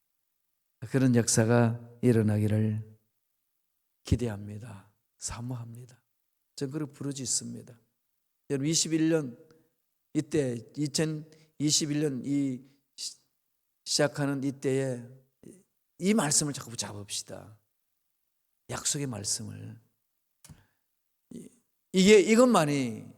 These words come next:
우리가 일어설 수 있는 길 아니겠습니까? 그러면서 일상에서 하나님과의 만남의 사건을 가져가면은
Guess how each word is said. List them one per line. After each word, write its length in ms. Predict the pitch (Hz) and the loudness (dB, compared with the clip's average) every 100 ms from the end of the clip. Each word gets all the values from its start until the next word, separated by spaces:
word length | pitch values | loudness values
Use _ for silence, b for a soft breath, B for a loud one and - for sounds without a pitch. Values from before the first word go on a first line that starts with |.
| - | -10
우리가 300 | 135 131 127 | -6 -2 -2
일어설 400 | - 160 143 139 | -2 -2 -2 -4
수 120 | 123 | -8
있는 120 | 120 113 | -8 -10
길 180 | 120 | -10
아니겠습니까? 880 | 101 104 117 113 - 113 107 107 120 _ _ _ _ _ _ _ _ _ _ _ _ _ _ _ _ _ _ _ _ _ _ - | -10 -10 -10 -6 -8 -8 -16 -18 -20 _ _ _ _ _ _ _ _ _ _ _ _ _ _ _ _ _ _ _ _ _ _ 4
그러면서 420 | 190 180 156 151 | 6 6 4 2
일상에서 640 | 143 131 135 127 113 120 | 0 2 2 2 0 0
하나님과의 560 | 113 120 117 113 110 110 | 0 2 2 2 2 0
만남의 420 | 107 113 113 110 | 0 0 2 0
사건을 400 | 110 113 - 101 | -2 -8 -8 -8
가져가면은 720 | 107 104 104 101 101 110 127 | -8 -10 -10 -12 -12 -12 -14